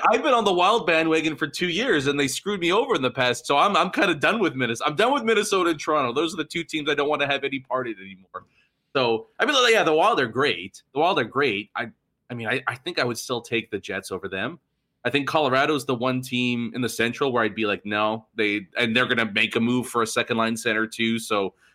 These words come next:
I think they're gonna be even more formidable come playoff time. I mean, the only other one, I mean, Edmonton, but, ah, they're so up and down. Like, when they're, when they're going, they're, they're right up there with the best in the league. But we know that their,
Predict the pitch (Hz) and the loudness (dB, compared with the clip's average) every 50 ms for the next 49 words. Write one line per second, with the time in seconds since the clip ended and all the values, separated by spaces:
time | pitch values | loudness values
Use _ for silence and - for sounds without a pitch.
0 | _ _ - - 117 104 117 107 113 113 110 107 113 110 113 110 110 104 104 104 | _ _ -4 -2 0 0 2 2 2 2 2 0 0 0 0 -2 -2 -2 -2 0
1 | 107 113 117 - - 127 117 117 117 117 110 120 113 - - 120 113 113 - 127 | 0 0 0 -2 -2 0 0 0 0 0 0 -2 -2 -2 -2 -2 -2 0 0 2
2 | 120 120 123 120 - - 127 127 127 127 135 131 _ _ _ _ _ _ _ _ | 2 2 2 0 0 0 2 2 2 2 -2 -4 _ _ _ _ _ _ _ _
3 | _ _ 127 135 147 160 170 185 196 208 196 202 185 196 202 220 208 160 143 143 | _ _ 0 0 2 2 4 4 4 4 4 4 4 4 4 4 4 2 2 0
4 | 143 - 127 147 156 196 220 220 226 - 240 262 285 254 247 151 135 - - _ | 0 0 0 0 2 2 0 0 0 0 0 0 0 0 0 -2 -2 -2 -6 _
5 | _ _ _ _ _ _ _ _ _ _ _ _ _ _ _ 175 214 269 311 311 | _ _ _ _ _ _ _ _ _ _ _ _ _ _ _ 2 4 4 6 6
6 | 302 277 226 247 240 - - 254 240 254 254 247 - 220 190 185 185 226 262 277 | 4 4 4 4 4 4 4 6 6 6 4 4 2 2 4 4 6 6 6 6
7 | 254 214 160 147 147 165 196 190 180 180 180 175 160 185 185 175 165 151 139 190 | 4 4 2 2 2 4 4 4 4 4 4 4 2 2 4 2 2 2 4 4
8 | 240 330 370 320 196 160 151 160 156 151 147 151 151 151 151 156 160 156 151 139 | 6 6 6 6 4 4 2 2 2 4 4 4 4 4 4 2 2 0 0 0
9 | 127 156 202 220 175 165 175 214 202 208 208 214 - 202 156 135 131 131 131 131 | 2 2 4 4 4 4 4 4 4 2 2 2 2 2 2 2 0 0 -2 -4
10 | 117 143 143 143 - - 160 151 143 143 151 165 247 277 262 190 165 151 135 151 | -2 -2 -4 -4 -2 -4 -4 -2 0 0 0 0 0 -2 -2 -2 -4 -2 -2 -2
11 | 151 160 180 165 147 165 190 226 226 208 156 123 - 123 120 117 117 117 117 117 | -2 0 -2 -2 0 0 0 0 0 0 -2 0 0 0 0 2 2 2 2 0
12 | 113 | -2